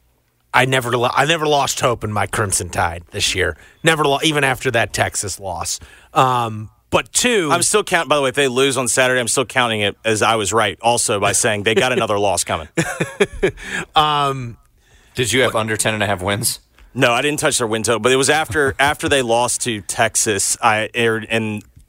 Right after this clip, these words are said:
Speaker 2: I think it was maybe before the Ole Miss game. I was like, "I don't know, man. This team's got another loss coming."
Speaker 1: But I, I just wanna, I just wanna see what happens because of it. Like, what does the college football playoff
Speaker 3: Oh,
Speaker 1: committee
Speaker 3: it's gonna be
Speaker 1: do?
Speaker 3: chaos.
Speaker 1: What do they, like,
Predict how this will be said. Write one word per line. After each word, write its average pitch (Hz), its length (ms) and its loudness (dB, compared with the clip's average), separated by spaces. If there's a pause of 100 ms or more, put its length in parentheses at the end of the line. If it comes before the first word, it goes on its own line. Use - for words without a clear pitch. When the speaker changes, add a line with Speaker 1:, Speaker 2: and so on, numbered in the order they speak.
(380)
Speaker 2:
I 131 60 2
think 175 160 2
it 196 40 4
was 160 100 0
maybe 127 140 0
before 117 200 -2
the 104 60 2
Ole 104 100 2
Miss 98 180 -2
game. 95 100 -4
I - 20 -2
was 90 60 -4
like, 90 160 -4
"I 113 140 4
don't 107 120 -2
know, 98 120 0
man. 98 300 0
This 117 160 -2
team's 110 180 -2
got 98 140 2
another 87 180 0
loss 80 240 -2
coming." 73 220 -10 (400)
Speaker 1:
But 160 240 2 (340)
I, - 140 0 (100)
I 151 240 0
just 208 280 -4
wanna, 131 280 0 (100)
I 147 120 2
just 185 200 -2
wanna 123 180 -2
see - 200 0
what 113 180 0
happens 104 720 -4 (1120)
because 139 480 0
of 110 100 -6
it. - 100 -16 (140)
Like, 131 180 0
what 143 380 0
does 190 180 0
the 139 100 -4
college 139 420 0
football 120 380 0
playoff 110 400 -2
Speaker 3:
Oh, - 20 -20
Speaker 1:
committee 92 300 0
Speaker 3:
it's 98 100 -6
gonna 95 140 -2
be 127 60 0
Speaker 1:
do? 104 140 0
Speaker 3:
chaos. 82 600 -2
Speaker 1:
What 160 320 0
do 196 100 2
they, 170 180 2
like, 151 200 0